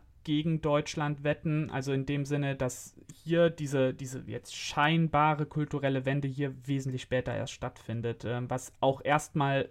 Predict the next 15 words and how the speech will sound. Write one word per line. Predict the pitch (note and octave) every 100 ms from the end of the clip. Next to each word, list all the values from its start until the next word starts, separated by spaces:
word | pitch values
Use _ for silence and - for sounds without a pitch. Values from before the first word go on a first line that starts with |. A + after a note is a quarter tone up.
| -
noch | C3+
daran | - C#3 D3+ D3
liegt, | D3 -
dass | C#3 -
in | - C3+
Deutschland | C3 C#3+ - C#3
der | C3
demografische | C3+ C3 - C#3 C3+ -
Missstand | C#3 D3 - - D#3 -
auch |
noch | C3+ B2
wesentlich | C#3 C#3+ C3
größer | - D3 D3 C#3
ist | C3+
in, | - C3+